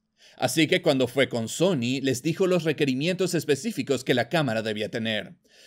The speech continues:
y les aclaró que no se contentaría por menos que eso. Es por eso que el trabajo en el episodio uno fue estrictamente exploratorio.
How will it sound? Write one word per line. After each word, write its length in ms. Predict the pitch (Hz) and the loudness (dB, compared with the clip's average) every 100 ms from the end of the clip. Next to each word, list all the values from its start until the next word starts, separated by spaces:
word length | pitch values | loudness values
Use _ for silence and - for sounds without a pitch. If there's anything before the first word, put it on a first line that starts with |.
| - | -4
y 120 | 131 | 0
les 160 | 143 151 | 2 4
aclaró 520 | 151 151 147 175 139 | 2 6 6 6 6
que 160 | 135 120 | 4 0
no 240 | 120 131 | 0 -2
se 180 | - 208 | 4 2
contentaría 680 | 208 185 185 180 180 147 143 | 2 2 2 4 4 4 6
por 200 | 151 120 | 4 4
menos 400 | 127 120 107 - | 0 0 -2 -4
que 200 | 107 98 | -6 -6
eso. 320 | 107 113 107 139 _ _ _ _ - _ - | -6 -10 -12 -16 _ _ _ _ -20 _ -2
Es 160 | 175 180 | 0 2
por 200 | 220 202 | 4 6
eso 220 | 196 190 | 4 2
que 100 | 160 | 2
el 80 | 135 | 4
trabajo 360 | 139 139 143 | 2 2 2
en 80 | 135 | 2
el 80 | 127 | 0
episodio 440 | 123 127 131 123 | 0 0 0 2
uno 160 | 147 131 | 2 0
fue 160 | 131 151 | 0 0
estrictamente 840 | - 160 190 - 220 185 160 135 | 0 2 2 4 2 2 0 -2
exploratorio. 880 | 107 120 113 113 113 107 107 107 | -4 -2 -2 -2 -4 -6 -6 -8